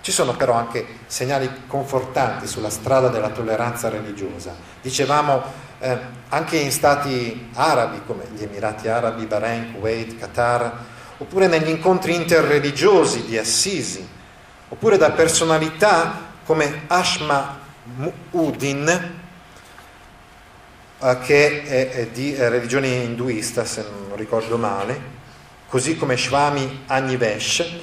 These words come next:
oppure il musulmano Mohammed Al-Sammak. Cosa dice ancora, eh, padre Francesco sulla... Ho fatto un piccolo errore di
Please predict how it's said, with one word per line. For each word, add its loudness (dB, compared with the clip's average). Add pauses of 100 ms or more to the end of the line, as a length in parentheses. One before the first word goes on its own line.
(380)
oppure 4
il 4
musulmano 2
Mohammed 2 (240)
Al-Sammak. 2 (2250)
Cosa 4
dice -4
ancora, -2 (840)
eh, -6 (1500)
padre 4
Francesco -2
sulla... -2
Ho -12 (2000)
fatto -6
un -18
piccolo -4
errore 0
di -8